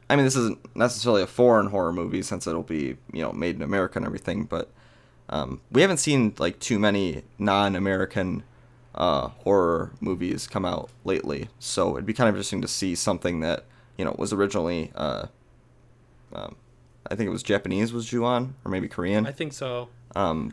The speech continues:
Speaker 2: I think it's Japanese, 'cause Sadako versus Kayako is Japanese.
Speaker 1: Yeah. So, um, but it'd be interesting to see, um, someone try to, you know,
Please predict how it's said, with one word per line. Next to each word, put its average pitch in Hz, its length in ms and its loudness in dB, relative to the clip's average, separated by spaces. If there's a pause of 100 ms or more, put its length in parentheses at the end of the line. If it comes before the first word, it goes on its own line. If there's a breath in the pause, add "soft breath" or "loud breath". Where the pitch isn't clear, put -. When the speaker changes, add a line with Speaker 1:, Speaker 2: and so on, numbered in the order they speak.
Speaker 2:
I 160 80 0
think 208 160 2
it's 170 80 -4
Japanese, 123 540 -2
'cause 131 200 -12
Sadako 139 480 0
versus 123 300 -8
Kayako 117 420 -6
is 113 100 -10
Japanese. 117 500 -10
Speaker 1:
Yeah. 98 220 -2 (140)
So, 98 560 4
um, 78 400 -2 (920)
but 117 340 4
it'd 143 120 6
be 160 80 10
interesting 135 260 4
to 110 60 6
see, 107 500 2
um, 90 300 -2 (260)
someone 101 280 2
try 98 180 4
to, 92 260 4 (500)
you 107 80 0
know, 95 120 4